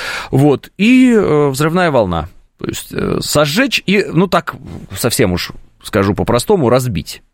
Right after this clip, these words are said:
сломать. И есть вторичные поражающие факторы по типу, когда взрывная волна идет,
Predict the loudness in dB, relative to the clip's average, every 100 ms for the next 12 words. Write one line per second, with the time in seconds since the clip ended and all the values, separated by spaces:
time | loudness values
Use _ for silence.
0 | -8 0 0 0 -4 -12 _ _ _ _
1 | _ _ _ _ _ _ _ -6 0 2
2 | 2 2 0 0 0 0 -2 -2 -2 0
3 | 0 0 0 0 2 2 0 0 0 0
4 | 0 0 -2 -2 -2 2 2 2 0 2
5 | 2 2 4 4 4 4 2 2 2 2
6 | -2